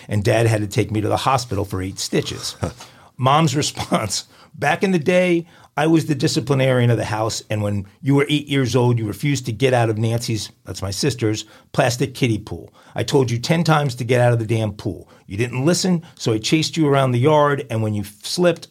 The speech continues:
I nailed you right on the head. That was the last time you got in that kiddie pool. Of course, Dad had to lie to the E R and tell him that, uh, that you fell on your head, but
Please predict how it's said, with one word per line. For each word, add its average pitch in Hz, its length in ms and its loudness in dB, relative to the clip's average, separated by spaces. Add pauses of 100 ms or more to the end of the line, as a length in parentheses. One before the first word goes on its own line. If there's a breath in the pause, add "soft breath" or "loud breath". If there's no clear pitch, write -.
I 117 120 0
nailed 123 360 2
you 123 100 0
right 117 180 2
on 107 120 -2
the 98 60 -4
head. - 300 -12 (100)
That 127 140 0
was 123 120 0
the 131 80 0
last 131 400 0
time 127 320 0
you 107 80 -2
got 117 200 0
in 110 80 -8
that 113 180 -8
kiddie 90 200 -4
pool. - 300 -20 (300)
Of 123 140 -4
course, 120 280 2
Dad 143 360 2
had 113 240 2
to 107 100 0
lie 107 380 2
to - 160 -6
the 104 240 -6
E 104 60 -2
R 104 440 2 (360 loud breath)
and 98 500 -2
tell 107 300 2
him 101 100 0
that, - 320 -6
uh, 95 220 -2
that 98 180 -10
you 101 80 -8
fell 117 240 2
on 101 140 0
your 101 80 -4
head, 98 360 0
but - 220 -4